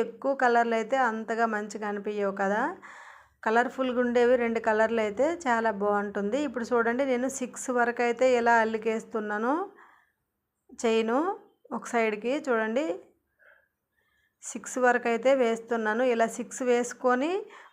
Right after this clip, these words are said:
మళ్ళీ లాస్ట్కి అయితే జాయింట్ అయితే కలుపుకోవాలి ఈ విధంగా. ఫస్ట్ ఒక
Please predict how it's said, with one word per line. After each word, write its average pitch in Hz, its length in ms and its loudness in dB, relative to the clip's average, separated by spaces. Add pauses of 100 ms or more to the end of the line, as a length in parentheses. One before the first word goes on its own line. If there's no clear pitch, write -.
(140)
మళ్ళీ 240 180 4 (100)
లాస్ట్కి 262 560 4
అయితే 247 180 2 (140)
జాయింట్ 233 380 4
అయితే 220 180 -2 (120)
కలుపుకోవాలి 208 640 0
ఈ 196 120 2
విధంగా. 202 420 2 (2250)
ఫస్ట్ 233 280 -6
ఒక 254 120 2